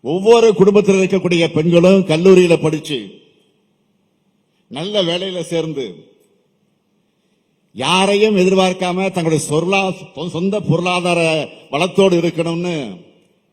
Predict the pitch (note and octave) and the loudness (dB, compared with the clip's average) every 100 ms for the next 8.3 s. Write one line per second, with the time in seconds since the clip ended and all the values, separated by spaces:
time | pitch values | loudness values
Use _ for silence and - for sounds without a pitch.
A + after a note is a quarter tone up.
0 | _ _ _ _ - E3 F3+ F3 D#3 D#3+ | _ _ _ _ -4 0 2 2 0 -2
1 | E3 D#3+ - D3+ C#3+ C3 D3+ E3+ C#3+ G#2+ | -4 -10 -14 -8 -8 -6 -6 -4 -4 -6
2 | F2 - _ C#3+ D3+ C#3+ C3+ B2 C3 C#3+ | -14 -20 _ -8 -6 -4 -6 -8 -10 -10
3 | C3+ G2 - _ _ _ _ _ _ _ | -10 -12 -18 _ _ _ _ _ _ _
4 | _ _ _ _ _ _ _ _ _ _ | _ _ _ _ _ _ _ _ _ _
5 | _ _ _ _ _ - D3 G#3+ A#3 G3 | _ _ _ _ _ -8 -2 0 0 0
6 | G#3+ G#3 G3+ F#3+ F#3 D#3+ F3+ G3+ F#3+ F3+ | -4 -4 -4 -4 -4 -6 -2 -2 0 -4
7 | F3+ E3 D#3+ D#3 E3 E3 - - G3 F#3+ | -2 -2 -4 -4 -6 -6 -6 -6 -6 -4
8 | D#3+ A2+ | -4 -6